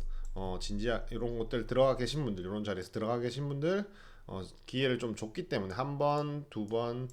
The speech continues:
뭐 세 번, 네 번까지 줬기 때문에, 어, 한번 들어가 계신 분들은 잘 이렇게 홀딩 하셔서 수익을 조금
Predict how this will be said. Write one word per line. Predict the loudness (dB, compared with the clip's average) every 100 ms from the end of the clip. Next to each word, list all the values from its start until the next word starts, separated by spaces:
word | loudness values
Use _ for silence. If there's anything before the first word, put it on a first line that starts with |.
| -12 -20 -14
뭐 | -12
세 | -4 0
번, | 2 0 -2 0
네 | 2
번까지 | 2 2 2 2
줬기 | -6 -8
때문에, | -4 -4 -4 -8 -8 -8 -6 -4 -4 -4
어, | -4
한번 | -4 -4
들어가 | 0 4 6
계신 | 6 2 0
분들은 | -2 0 0 0
잘 | 0 2 2 0 -8 -20 -18
이렇게 | -16 -10 -4
홀딩 | -2 0 0
하셔서 | 0 0 0
수익을 | 0 -2 -2
조금 | -2 -4 -2 -4